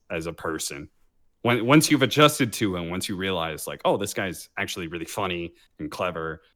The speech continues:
and he's not just, like, a total moron screeching on the microphone." Like, once you realize that, then you're gonna love him. But, like, initially, <laughs> these communities are gonna go, "What the fuck is wrong with this guy?"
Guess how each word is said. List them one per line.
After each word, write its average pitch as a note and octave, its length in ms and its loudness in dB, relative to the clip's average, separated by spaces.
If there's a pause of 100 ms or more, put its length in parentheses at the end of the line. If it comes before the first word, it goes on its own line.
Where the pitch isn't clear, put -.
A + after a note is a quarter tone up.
(120)
and D#2+ 100 -6
he's D#2+ 180 -4
not F2+ 180 -2
just, - 180 -8
like, E2+ 180 -6
a - 40 -12
total G#2 340 0
moron F2 420 -4
screeching - 440 -2
on G2+ 80 -4
the D#2 80 -6
microphone." E2 500 -6
Like, D#2 160 -8
once D3+ 180 6
you B2+ 160 -2
realize A#2+ 600 4
that, E2 320 -2 (360)
then B2 320 6
you're A2 140 4
gonna G2 160 0
love F2+ 260 4
him. C2 220 -16 (540)
But, G2 180 2
like, F2+ 160 -2
initially, A#2+ 600 6 (220)
<laughs> - 220 -6
these D3 440 8
communities C#3 680 6
are A#2+ 80 4
gonna A2 220 6
go, G#2 200 0
"What A#3 280 6
the C3 180 2
fuck - 440 4
is - 160 8
wrong - 260 6
with A#2+ 160 0
this A2 220 -10
guy?" F#2+ 320 -2